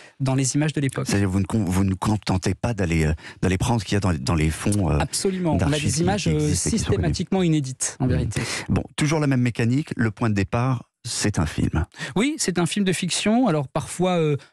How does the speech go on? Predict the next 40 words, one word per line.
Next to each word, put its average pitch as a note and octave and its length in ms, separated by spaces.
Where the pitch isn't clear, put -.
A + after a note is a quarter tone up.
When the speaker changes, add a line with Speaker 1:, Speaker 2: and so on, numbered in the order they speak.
Speaker 1:
euh, C#3+ 60
très F3 220
connu, G3+ 420
comme, C#3+ 240
euh, C3 160
Z D#3+ 300
de, C#3 420
de B2+ 220
Costa A#2+ 260
Gavras, A#2+ 280
Speaker 2:
Costa. G2+ 280
Speaker 1:
avec B2 300
évidemment, B2+ 440
euh, B2 180
Ventura, C3 480
euh, C3 160
pardon, C3 320
Yves D3+ 160
Montand D#3+ 480
et, B2+ 220
et C3 100
Trintignant, D#3 540
pardon. D3 300
Et D#3 140
puis A3 160
des, G3+ 80
des F3+ 220
films G#3 180
moins G3+ 160
connus, A#3+ 320
comme D#3+ 160
celui E3+ 240
que C#3+ 60
j'évoquais, D#3+ 500
euh, C#3 220
euh, C3+ 300
consacré C#3+ 420
à C3+ 100
Hans C#3+ 100
Schwerer. D3+ 600